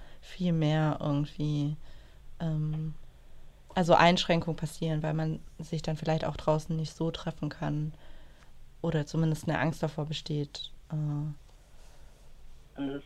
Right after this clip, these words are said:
Speaker 2: also diese Linie besteht ja auch nicht nur entlang von Queerness, sondern haben auch irgendwie viele migrantische Eltern erzählt, dass sie jetzt immer, wenn sie mit ihren Kindern rausgehen,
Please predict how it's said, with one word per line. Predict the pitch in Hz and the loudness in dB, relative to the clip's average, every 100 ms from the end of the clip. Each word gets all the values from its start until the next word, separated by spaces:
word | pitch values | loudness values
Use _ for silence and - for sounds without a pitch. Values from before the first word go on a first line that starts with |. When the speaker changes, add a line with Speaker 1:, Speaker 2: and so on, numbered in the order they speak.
| - | -2
Speaker 2:
also | 135 127 | 2 2
diese | 127 135 131 | 2 -2 0
Linie | 139 143 139 131 | 0 2 0 -2
besteht | - - 143 - | -6 -4 -4 0
ja | 120 | 0
auch | - | 0
nicht | 135 | -4
nur | 147 123 | 0 0
entlang | 131 127 131 - | 0 0 0 0
von | 135 131 127 | 2 2 0
Queerness, | - 143 151 147 147 - | -4 0 2 2 0 0
sondern | 127 123 127 - - - - - - - | 0 0 -4 -6 -16 -20 -18 -18 -16 -4
haben | 135 | 0
auch | 131 127 | 2 0
irgendwie | 131 135 | -2 -4
viele | 135 139 139 | -4 -2 -2
migrantische | 139 127 139 - - 135 | -2 -2 -2 -2 -2 2
Eltern | 135 135 120 | 2 2 -2
erzählt, | 120 135 131 | -2 0 2
dass | 135 | 0
sie | - | 2
jetzt | 131 123 | 2 2
immer, | - 139 135 | 0 0 2
wenn | 135 | 2
sie | |
mit | 135 131 | 0 0
ihren | 131 | -2
Kindern | 127 139 131 | -2 0 2
rausgehen, | 127 131 139 - 135 135 | 4 4 4 -2 0 0